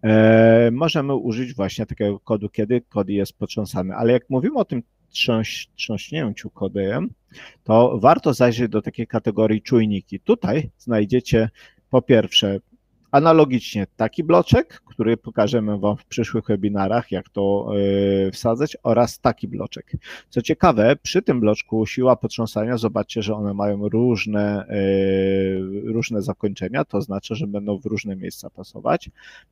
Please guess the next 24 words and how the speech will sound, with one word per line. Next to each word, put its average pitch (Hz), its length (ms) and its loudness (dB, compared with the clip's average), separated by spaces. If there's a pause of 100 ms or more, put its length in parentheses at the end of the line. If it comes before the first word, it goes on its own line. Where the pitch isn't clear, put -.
Mamy, 139 640 2
e, 104 440 2
białe 113 360 4
pole. 92 380 -2 (200)
Jeżeli 131 360 0
zaznaczę 127 560 2
tutaj 98 420 -2
ptaszkiem - 640 -4 (440)
i - 40 -20
spróbuję 113 480 0
wam 98 280 -4
rozszerzyć 107 680 -4
ten 95 200 -6
ekran, 95 580 -6
e, - 40 -20 (520)
z 107 280 -2 (160)
pandą, 107 400 -2 (460)
to 101 140 0
tutaj 175 600 2 (400)
będziecie 120 420 0
mieli 123 280 -2
podgląd 131 640 -2 (580)
do 117 180 6
tego, 120 400 4